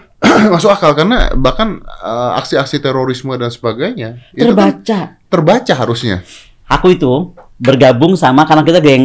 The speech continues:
Speaker 2: eh, lulusan Inggris, kita tuh bergabung sama, eh, apa sih, kayak, eh, semacam Oxford Society, tapi dibikinnya sama, eh, siapa sih? Jadi gue lupa. Budiman Sujatmiko.
Speaker 1: Hmm.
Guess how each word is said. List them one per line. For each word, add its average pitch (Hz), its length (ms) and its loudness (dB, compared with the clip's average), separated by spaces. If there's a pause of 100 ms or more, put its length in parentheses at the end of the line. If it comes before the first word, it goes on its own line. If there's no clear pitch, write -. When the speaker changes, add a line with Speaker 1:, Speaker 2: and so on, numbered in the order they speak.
Speaker 2:
eh, 127 240 2
lulusan 127 300 2
Inggris, 113 280 2
kita 135 180 -2
tuh 143 100 2
bergabung 139 400 2
sama, 139 540 0
eh, 107 280 0
apa 120 200 -8
sih, - 140 -12
kayak, 110 260 -2
eh, 110 260 -2
semacam 117 380 -2
Oxford 120 240 -4
Society, 123 380 -2
tapi 147 280 0 (340)
dibikinnya 143 400 2
sama, 139 400 2
eh, 113 220 -4
siapa 156 320 -4
sih? - 320 -14
Jadi 95 320 -16
gue 98 140 -14
lupa. - 160 -16
Budiman 139 260 2
Sujatmiko. 117 640 -2
Speaker 1:
Hmm. 80 240 -12